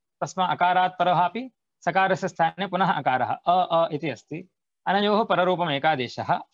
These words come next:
अ इति, त्यदाद्यत्वं पररूपं च। तदनन्तरम् अदकच्, आ, किमिदं? हा,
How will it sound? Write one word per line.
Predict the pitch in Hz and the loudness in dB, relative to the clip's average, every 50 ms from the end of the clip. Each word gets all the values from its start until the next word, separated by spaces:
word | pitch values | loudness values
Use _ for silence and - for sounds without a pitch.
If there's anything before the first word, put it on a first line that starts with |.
| - | 0
अ | 170 175 165 | 2 2 2
इति, | 143 120 104 - - | 0 -4 -8 -12 -16
त्यदाद्यत्वं | - _ _ _ - 147 147 165 160 160 151 160 156 160 - 214 233 247 196 | -18 _ _ _ -6 -2 0 0 0 0 0 -2 -4 -4 -4 -6 -4 -2 -2
पररूपं | 180 156 151 143 139 131 131 120 113 | 0 0 2 2 2 0 0 -2 -4
च। | - - - - _ _ _ _ _ _ _ _ _ _ | -8 -12 -18 -20 _ _ _ _ _ _ _ _ _ _
तदनन्तरम् | - 151 185 196 208 220 196 220 214 220 226 240 269 - _ _ _ _ _ _ _ _ _ _ _ _ _ _ _ | -6 -2 0 0 0 0 0 0 0 0 -2 -4 -8 -12 _ _ _ _ _ _ _ _ _ _ _ _ _ _ _
अदकच्, | - 143 151 151 202 202 196 - 226 240 247 220 - _ _ _ _ _ _ _ _ _ _ _ _ _ _ _ _ _ _ _ _ _ _ _ _ _ _ _ _ _ _ _ _ _ _ _ _ _ _ _ _ _ _ _ _ _ - 143 | 0 0 2 2 2 2 2 0 0 0 0 -2 -6 _ _ _ _ _ _ _ _ _ _ _ _ _ _ _ _ _ _ _ _ _ _ _ _ _ _ _ _ _ _ _ _ _ _ _ _ _ _ _ _ _ _ _ _ _ -10 -6
आ, | 139 139 139 139 139 139 143 143 | -4 -2 -2 -2 -2 -2 -4 -6
किमिदं? | - - - - _ _ 156 151 143 135 139 139 139 139 143 151 | -10 -12 -18 -20 _ _ -12 -10 -8 -8 -8 -8 -8 -10 -12 -14
हा, | - _ - - 127 110 113 | -16 _ -6 -4 -4 -4 -6